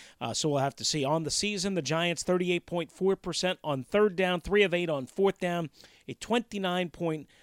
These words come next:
uh, a twenty-nine minute and thirty-four second possession average, time of possession average, three hundred sixty-four, six,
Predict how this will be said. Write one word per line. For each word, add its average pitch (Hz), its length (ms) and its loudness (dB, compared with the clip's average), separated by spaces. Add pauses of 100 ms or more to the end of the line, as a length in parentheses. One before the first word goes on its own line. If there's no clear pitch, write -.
(200)
uh, 127 340 -4
a 151 120 -6
twenty-nine 170 760 0
minute 156 420 0
and 131 200 -8
thirty-four 160 540 0
second - 520 -2
possession 156 640 -2 (100)
average, 151 480 -2
time 147 220 -2
of 123 80 -12
possession 123 400 -6
average, 131 340 -6 (260)
three 196 240 0
hundred 180 320 -2
sixty-four, 180 1000 0
six, - 320 -2